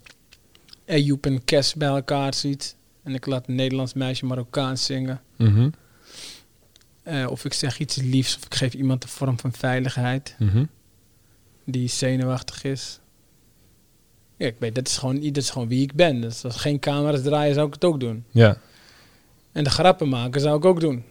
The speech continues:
Speaker 2: Mhm.
Speaker 1: Dat doe ik ook. Dat is gewoon, het zit in mij. Dus die, die rollen, die zijn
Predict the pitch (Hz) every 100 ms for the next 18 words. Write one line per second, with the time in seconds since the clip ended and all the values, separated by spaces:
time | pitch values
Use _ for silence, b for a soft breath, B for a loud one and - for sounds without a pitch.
0 | _ - 107 113 147 147 180 165 - 143
1 | 135 139 - 139 135 127 151 165 175 165
2 | 143 123 123 185 214 233 226 _ _ _
3 | - 143 139 123 143 143 139 139 135 139
4 | 170 147 135 135 135 143 139 135 131